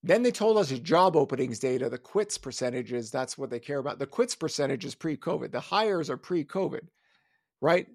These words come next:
The C P I data, we all know shelter's lagging. So that's, that's one of the reasons. It's so, this is not the period in time where you need to risk trying to manage the ten-year yield at this point. And this is why, like, it's,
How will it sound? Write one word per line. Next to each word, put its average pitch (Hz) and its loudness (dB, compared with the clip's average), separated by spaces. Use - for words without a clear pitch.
The - 0
C 277 4
P 226 2
I 214 6
data, 180 2
we 185 2
all 220 6
know 202 0
shelter's 175 -2
lagging. 151 0
So 156 4
that's, 185 2
that's 220 0
one 339 2
of 240 -2
the 233 -2
reasons. 240 -4
It's 170 -10
so, 320 -8
this 233 0
is 359 6
not 269 2
the 233 4
period 240 0
in 202 -2
time 214 -2
where 190 -4
you 180 -6
need 196 -6
to 175 -6
risk 160 -2
trying 202 -2
to 175 -4
manage 180 0
the - -2
ten-year 185 -2
yield 180 0
at 147 -2
this 175 -4
point. 220 -4
And 180 -2
this 214 2
is 269 -6
why, 247 -8
like, 220 0
it's, 233 2